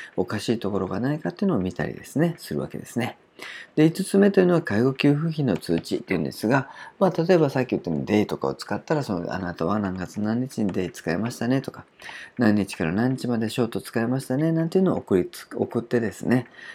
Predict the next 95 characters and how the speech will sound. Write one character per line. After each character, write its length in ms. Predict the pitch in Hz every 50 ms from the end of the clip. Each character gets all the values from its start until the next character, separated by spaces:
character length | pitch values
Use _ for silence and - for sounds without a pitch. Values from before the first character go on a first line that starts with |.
| - - - -
ま 80 | 185
あ、 20 | 165
あ 40 | 147
の、 800 | 123 104 95 90 87 85 85 82 82 82 82 85 87 87 98 107 147 - - - -
不 160 | - - -
正 200 | - 120 120 120
に 120 | 120 123 120
介 200 | - 113 120 123
護 100 | 131 127
保 60 | 127
険 200 | 123 - 143 143
証 180 | 143 - 156
と 120 | 147 - 156
い 0 |
う 20 |
の 60 | 135
を 40 | 101
使 200 | - - - 95
わ 80 | 90 90
れ 80 | 90
て 100 | - -
い 60 | 92 104
な 120 | 123 135
い 60 | 127
か 100 | - -
と 120 | - - -
か、 140 | - - - _ _ _ - - - - _ -
実 220 | 113 101 - -
際 100 | 101 95
は 100 | 95 98
行 60 | 95
っ 40 | 95
て 160 | - - 98
い 40 | 101
な 120 | 123 143
い 20 | 156
の 120 | 151 139
に 80 | 107 92
行 60 | 92
っ 40 | -
た 100 | - 85
こ 120 | 104 95
と 120 | - - 87
な-、 120 | 87 - -
行 60 | -
っ 40 | 95 - _ _ -
た 100 | 98 85
こ 120 | 104 104
と 100 | - -
に 160 | 123 123 110
な 100 | 101 104
っ 80 | 104 -
て 140 | - - 101
い 60 | 90
る 60 | 95
サ 180 | 95 - - 117
ー 60 | 117
ビ 80 | 113 110
ス 120 | - 104
な 140 | 104 104 104
ど 80 | 104
が 100 | 98 95
な 180 | 92 101 113 139
い 60 | 139
か 120 | 143 - 87
と 120 | - -
か 100 | - -
で 80 | - -
す 160 | - - 151
ね、 140 | 165 170 170 - - - - - -
そ 140 | - - 180
う 20 | 175
い 40 |
っ 20 | 175
た 100 | 175 180
も 140 | 180 185 196
の 100 | 214 208
を 80 | 156
チ 120 | - - 127
ェ 40 |
ッ 40 | 123 -
ク 80 | -
す 120 | - - -
る、 220 | 64 62 - - _ _ _ _ _ - -
あ 60 | 85
の、 160 | 78 73 73
も 260 | 73 76 73 76 87
の 120 | 90 87 82
に 60 | 73
な 100 | 71 73
る 60 | 73
ん 40 | 67
で 60 | 64
す 100 | - -
ね。 200 | 151 170 165 -